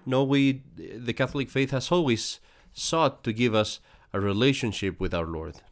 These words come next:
And that's why I'm giving this sermon, and I'm gladly, uh, abiding by her, her desires. For two reasons. First, because of this one that I mentioned, that it is a common problem. Even for many of us who are adults,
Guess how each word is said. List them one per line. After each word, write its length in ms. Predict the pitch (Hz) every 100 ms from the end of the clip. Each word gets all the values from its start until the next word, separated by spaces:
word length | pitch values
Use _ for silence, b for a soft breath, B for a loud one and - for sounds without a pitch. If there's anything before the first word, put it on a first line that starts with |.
| - - _ _ _ _ - _ _ _ _ - B B B B
And 100 | -
that's 120 | 110 120
why 100 | 127
I'm 320 | 131 127 120
giving 320 | 120 123 123
this 160 | 113 -
sermon, 380 | 175 135 95
and 140 | 101 101
I'm 260 | 104 104
gladly, 720 | 98 104 113 110 110 104 98 -
uh, 320 | 98 95 90 85 90 _ _ _
abiding 500 | 104 107 113 123 117
by 160 | 104 104
her, 500 | 98 107 107 101 -
her 180 | 98 104
desires. 720 | 101 98 190 190 104 90 - - b b b b b b
For 160 | 160
two 160 | 165 254
reasons. 540 | 220 240 117 87 90
First, 400 | - - 262 -
because 320 | 151 143 190 170
of 100 | 139
this 220 | 156 147
one 300 | 143 131 123
that 140 | 117 117
I 80 |
mentioned, 460 | 113 98 87 101 95
that 120 | 110
it 100 | 170
is 160 | 226 -
a 60 |
common 300 | 147 120 92
problem. 500 | 85 92 80 76 76 - b b b
Even 220 | 175 214
for 120 | 170
many 200 | 180 202
of 140 | 175 110
us 160 | 101
who 140 | - 104
are 120 | 98
adults, 540 | 98 156 196 190 -